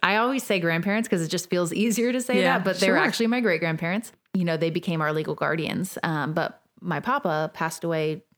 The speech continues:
Speaker 1: only, if, I think, three years after we came to live with them. And so Granny kind of, she ended up stepping in and, and taking care of my little sister and I until we graduated high school.
Speaker 2: All right. So was your,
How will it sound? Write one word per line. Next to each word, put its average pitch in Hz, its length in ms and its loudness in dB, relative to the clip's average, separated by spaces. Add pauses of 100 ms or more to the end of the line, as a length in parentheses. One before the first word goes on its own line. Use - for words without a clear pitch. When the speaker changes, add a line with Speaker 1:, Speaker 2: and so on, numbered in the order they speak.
Speaker 1:
only, 208 300 0
if, 170 260 -4
I 175 100 -2
think, 254 260 -12
three 180 240 -4
years 160 240 -2
after 156 260 -4
we 160 120 -4
came 160 240 -4
to 151 100 -6
live 190 240 -2
with 156 180 -2
them. - 380 -4
And 165 200 -4
so 160 300 0
Granny 175 560 -4
kind 185 240 -4
of, 202 420 -8 (140)
she 180 400 -2
ended 180 220 -2
up 190 160 -2
stepping 175 420 -2
in 208 260 0
and, 170 200 0 (340)
and 165 160 -6
taking 180 320 -2
care 196 240 0
of 151 100 -2
my 151 360 -2
little 160 180 -4
sister 160 300 -6
and 151 100 -2
I 147 140 -2
until 156 640 -4
we 160 180 -2
graduated 156 480 -4
high 151 120 -2
school. - 280 -16 (380)
Speaker 2:
All 175 100 -2
right. 151 340 -4
So 151 560 -2
was 165 400 -4
your, 151 300 -4